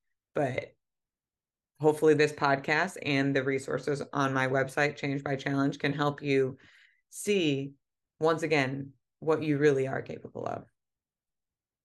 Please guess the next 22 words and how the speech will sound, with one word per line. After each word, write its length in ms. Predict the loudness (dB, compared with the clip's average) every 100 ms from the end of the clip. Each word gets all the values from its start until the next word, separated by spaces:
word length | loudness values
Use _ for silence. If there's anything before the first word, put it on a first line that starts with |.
| _ _ _ _ _ _ _ _ _ _ _
With 100 | 2
that 200 | 6 6
being 160 | 6 4
said, 240 | 4 4
let's 180 | 4 2
talk 120 | 2
about 180 | 2 0
change. 400 | 0 -6 -8 -16 _ _ _ _ _ _ _ _ _ _ _ _ _ _ _ _ _ _ _ _ _ _ _ _ 0
It 180 | 4 6
is 160 | 4
imperative 720 | 4 0 2 4 4 2 -4 -12 -20 _ 2
for 320 | 6 6 2
personal 400 | 0 0 0 -4
growth 300 | -2 -2 -2
and 100 | -6
transformation. 880 | -4 -4 -4 -4 -6 -6 -10 -14 -18 _ _ _ -4
Change 420 | 0 2 2 0
is 400 | 2 2 0 -2
the 300 | -2 -2 0
essence 520 | -2 0 0 -2 -2 -6
of 280 | -4 -2 -2
growth, 380 | 2 2 2